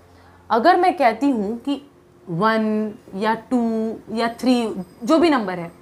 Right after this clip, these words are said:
वो इस equation का root है, तो इसका मतलब होता है कि वो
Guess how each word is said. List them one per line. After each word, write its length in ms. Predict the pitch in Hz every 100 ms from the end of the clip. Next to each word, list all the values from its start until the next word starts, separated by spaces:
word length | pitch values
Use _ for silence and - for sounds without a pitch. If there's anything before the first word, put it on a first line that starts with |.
| - - - -
वो 200 | 208 320
इस 160 | 370 -
equation 500 | 320 269 277 294 339
का 100 | 330
root 340 | 294 233 339 349
है, 280 | 202 175 240 - - _ _
तो 80 | 202
इसका 240 | 196 - 262
मतलब 380 | 220 208 254
होता 220 | 247 233 180
है 180 | 180 196 - _ _
कि 100 | 233 226
वो 400 | 214 285 -